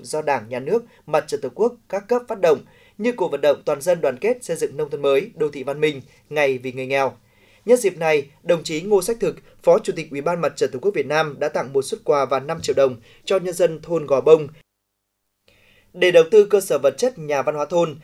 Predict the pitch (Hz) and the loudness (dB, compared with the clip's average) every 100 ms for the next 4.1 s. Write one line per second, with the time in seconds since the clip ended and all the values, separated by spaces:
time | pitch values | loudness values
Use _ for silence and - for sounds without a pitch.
0 | - _ 190 175 202 208 240 185 147 143 | -20 _ -2 0 -4 -6 -2 2 2 2
1 | 180 175 240 202 143 - 147 165 135 135 | -4 -4 -4 2 2 2 -2 -2 -2 -4
2 | 110 123 - 170 151 - - - 190 190 | -4 -10 -2 -2 -2 -12 -20 -6 -6 2
3 | 190 170 170 170 165 156 233 - 165 143 | 2 2 -4 -2 0 0 -2 -10 2 2